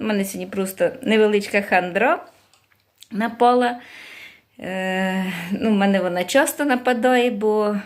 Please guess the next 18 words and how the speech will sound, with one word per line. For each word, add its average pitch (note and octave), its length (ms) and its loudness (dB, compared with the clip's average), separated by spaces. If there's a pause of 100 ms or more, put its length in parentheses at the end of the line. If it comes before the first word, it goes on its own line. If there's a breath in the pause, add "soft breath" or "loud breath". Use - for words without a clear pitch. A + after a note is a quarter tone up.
(1080 loud breath)
е, G3 480 2 (140)
коли G#3+ 500 2 (140)
нашим G3+ 440 -2
дітям G#3 400 -2
кажеш, G3 640 -2 (520 loud breath)
що, F#3 520 -2 (520 loud breath)
ну, G#3 80 2
напиши G#3 460 2
хоч G3+ 240 -4
три G#3+ 240 2
слова. E3+ 540 -4
Я F#3 200 2
розумію, G#3+ 640 -2
що E3+ 180 -12
немає F3+ 680 -2
зв'язку, F#3 720 -4
що - 180 -8
немає F#3 580 -2